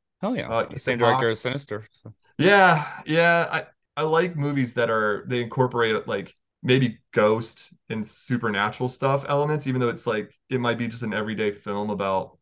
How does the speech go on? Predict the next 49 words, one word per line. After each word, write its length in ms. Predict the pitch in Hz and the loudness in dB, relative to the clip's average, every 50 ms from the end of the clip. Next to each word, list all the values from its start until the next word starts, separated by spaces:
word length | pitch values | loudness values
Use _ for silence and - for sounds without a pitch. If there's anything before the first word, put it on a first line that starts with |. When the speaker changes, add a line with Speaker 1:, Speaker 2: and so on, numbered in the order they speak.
| _ - | _ -4
Speaker 2:
oh, 140 | 156 160 143 | -2 0 0
this 100 | 127 - | -2 -2
person 300 | - 127 123 - 123 123 | -2 -4 -4 -2 -4 -4
next 240 | 123 120 - - | -4 -4 -6 -4
door. 140 | - 135 135 | 0 2 2
And 80 | 113 110 | 2 2
then 80 | 110 | 0
you're 100 | 107 101 | 0 -2
like, 80 | 98 98 | -2 0
"Oh, 160 | - 202 208 190 | 0 2 2 2
he's 120 | 175 151 | 2 2
been 180 | 165 202 185 165 | 2 2 2 2
possessed. 760 | 180 185 160 165 202 196 185 185 175 165 151 139 139 - - | 0 0 0 2 4 6 6 6 6 6 4 2 0 -2 -2
He's 160 | 170 190 180 | -2 0 2
going 180 | 185 208 208 202 | 2 2 2 4
around 180 | 202 196 185 | 2 2 0
<laughs> 80 | - - | 0 2
killing 240 | 226 220 208 190 175 | 2 4 4 2 -2
people." 580 | 180 165 156 143 147 143 135 131 123 123 - - _ _ _ _ _ | -4 -8 -6 -4 -2 0 2 2 2 0 -4 -12 _ _ _ _ _
Speaker 1:
Hell 180 | - 170 180 127 | -6 -4 -2 -2
yeah. 140 | 87 82 85 - 113 117 117 117 | -2 -4 -4 -6 -6 -4 -4 -4
Speaker 2:
Um, 240 | 113 110 110 107 107 _ _ _ _ _ _ _ _ _ _ | -4 -6 -10 -12 -14 _ _ _ _ _ _ _ _ _ _
so 340 | - - 123 120 117 117 113 | -12 -6 -2 0 0 0 0
those 240 | 104 143 185 208 247 | 2 0 0 0 0
are 80 | 226 | -4
probably, 920 | 214 - - - 135 131 143 151 156 165 170 165 165 160 160 165 160 - - _ _ _ _ _ _ _ _ | -6 -8 -6 -2 0 2 2 0 -2 -4 -4 -4 -4 -4 -4 -6 -8 -10 -14 _ _ _ _ _ _ _ _
I 40 | - 131 | -2 0
mean, 80 | 139 | 2
like 100 | 147 143 | 2 4
I 40 | 135 | 2
said, 160 | 127 - 123 | 2 2 0
a 60 | 120 | 0
lot 220 | 117 117 117 120 123 | 0 2 2 2 0
of 60 | 110 | 0
the 120 | 98 - | -2 -6
A 140 | 117 110 107 | -8 -10 -10
twenty-four 520 | 107 - 117 107 101 - - 104 104 107 104 | -8 -6 -6 -6 -6 -8 -8 -6 -4 -4 -4
stuff. 300 | - - 107 104 104 107 | -4 -4 -4 -4 -2 -2
I 60 | 110 | -2
like 200 | 110 110 107 107 | 0 0 -2 -2
Midsommar. 600 | 110 104 101 - 104 101 95 95 95 95 95 95 | -4 -6 -6 -6 -6 -4 -4 -2 -2 -2 -2 -2
I 40 | 95 | -2
liked, 440 | 95 101 98 98 95 - - - - - | -2 -2 -2 -4 -6 -8 -16 -18 -12 -8
uh, 200 | 110 107 107 101 | -6 -4 -4 -2
The 100 | 101 101 | -2 -2
Witch. 600 | 95 98 95 95 95 95 - - - - - _ _ _ _ _ _ - | -2 0 0 0 0 -2 -4 -10 -14 -16 -18 _ _ _ _ _ _ -4
I 60 | 107 | 0
liked 200 | 107 110 107 104 - | 0 0 0 0 -2
Hereditary. 800 | 107 98 98 95 90 - - 104 101 101 101 101 101 104 - | -2 -2 -2 -2 -4 -6 -6 -4 -4 -2 -2 -2 -2 -4 -6